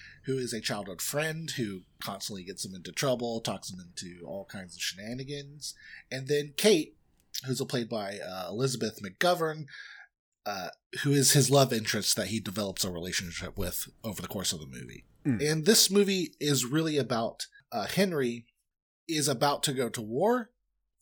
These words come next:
Speaker 1: He's worried about it. So he's trying to find love.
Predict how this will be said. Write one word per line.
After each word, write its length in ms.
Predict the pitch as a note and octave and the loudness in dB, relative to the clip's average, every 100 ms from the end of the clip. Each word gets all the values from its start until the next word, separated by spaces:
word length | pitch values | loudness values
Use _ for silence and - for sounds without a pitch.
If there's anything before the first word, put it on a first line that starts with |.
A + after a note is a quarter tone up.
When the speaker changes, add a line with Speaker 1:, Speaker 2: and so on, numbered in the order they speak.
| _ _ | _ _
Speaker 1:
He's 240 | - A#2 A2 | -10 -6 0
worried 300 | E3 F#3 E3 | 2 2 2
about 300 | D3+ D3 D3+ | 2 0 0
it. 200 | D3 - _ - | -4 -8 _ -12
So 440 | - - - C3 | -4 -2 0 0
he's 240 | B2 B2+ A#2+ | -2 -2 -2
trying 300 | - C#3+ D3 | -2 -2 -4
to 80 | C#3+ | -2
find 380 | - B2+ B2 | -2 -2 -4
love. 260 | A2+ D#3 E3+ | 2 2 2